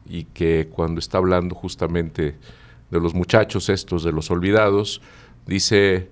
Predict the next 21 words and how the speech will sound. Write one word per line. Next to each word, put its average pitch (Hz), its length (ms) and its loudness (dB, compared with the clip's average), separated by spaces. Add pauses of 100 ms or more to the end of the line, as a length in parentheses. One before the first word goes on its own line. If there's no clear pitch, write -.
(100)
"Ojalá 101 440 2
que - 80 -10
se 95 100 -4
mueran 92 380 0
todos, 101 600 -2 (140)
no 104 160 2
debieran 95 520 2
ni 90 100 -2
siquiera 101 420 0
de 85 100 4
haber 82 180 2
nacido". - 440 -6 (460)
Entonces, 95 560 0
pareciera 104 640 2
que 95 80 -4
en 87 80 0
la 85 60 0
presidencia 87 480 -4
de 87 60 -2
la 87 100 -2
República 85 760 -2